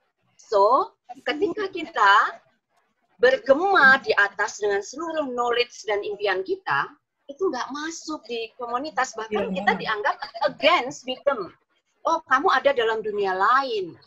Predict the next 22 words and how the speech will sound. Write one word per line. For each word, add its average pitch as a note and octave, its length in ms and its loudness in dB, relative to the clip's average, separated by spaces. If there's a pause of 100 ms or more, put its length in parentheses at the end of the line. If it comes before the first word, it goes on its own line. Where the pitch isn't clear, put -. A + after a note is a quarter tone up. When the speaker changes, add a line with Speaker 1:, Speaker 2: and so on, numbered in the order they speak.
Speaker 1:
you E4+ 100 -2
not D#4+ 300 -4
down B3 240 0
to - 80 -2 (160)
earth. F#3+ 240 2 (720)
Please, F4+ 320 0 (560)
uh, A3 320 2 (160)
see C4 240 -2
us G3+ 480 6
and D4 160 0
what B3 240 2
happened D4 320 -2
in G3+ 160 -4
our F#3 240 0
community. - 640 -6 (240)
You B4 160 0
have G4 100 4
something F#4 640 2
to C#4+ 100 -8 (140)
change C4 340 -2
our D#4 220 8
mind, F4 400 6